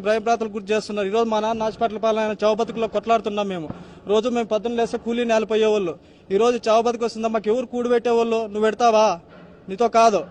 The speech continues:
నీతో ఏంది కాదు, చేయలేరు మీరు. ఎందువల్లమ్మా మమ్మల్ని ఇట్లా నాయకులందరినీ గబ్బులు చెప్తున్నారు ఊర్లో ఉండేవాళ్ళని? మీరు చెప్పడం వల్లే కదా మీ ఊరు వాళ్ళు వచ్చి, నీ తమ్ముళ్ళు వచ్చి మమ్మల్ని ఇట్లా అత్యాయత్నానికి ప్రయత్నం చేసింది. ఈరోజు మార్నింగ్ ఇంటి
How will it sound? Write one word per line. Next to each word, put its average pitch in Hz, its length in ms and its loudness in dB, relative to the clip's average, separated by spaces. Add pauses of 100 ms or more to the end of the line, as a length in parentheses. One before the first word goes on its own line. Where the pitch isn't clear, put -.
(200)
నీతో 190 180 0 (140)
ఏంది 247 300 4
కాదు, 240 200 2
చేయలేరు 233 360 4
మీరు. 170 160 0 (720)
ఎందువల్లమ్మా 247 540 2
మమ్మల్ని 233 280 -2
ఇట్లా 226 180 -2
నాయకులందరినీ 226 520 -2
గబ్బులు 220 240 -2
చెప్తున్నారు 214 400 -2
ఊర్లో 220 220 -2
ఉండేవాళ్ళని? 214 460 -2 (760)
మీరు 196 200 -2
చెప్పడం 247 400 0
వల్లే 262 220 2
కదా 254 180 2
మీ 247 160 0
ఊరు 233 180 2
వాళ్ళు 233 160 2
వచ్చి, 226 180 -8
నీ 226 140 -4
తమ్ముళ్ళు 233 280 -2
వచ్చి 233 200 -8
మమ్మల్ని 226 280 -2
ఇట్లా 220 220 0
అత్యాయత్నానికి 226 480 -2
ప్రయత్నం 220 320 -2
చేసింది. 214 300 -4
ఈరోజు 220 260 -2
మార్నింగ్ 214 340 -2 (800)
ఇంటి 208 100 -8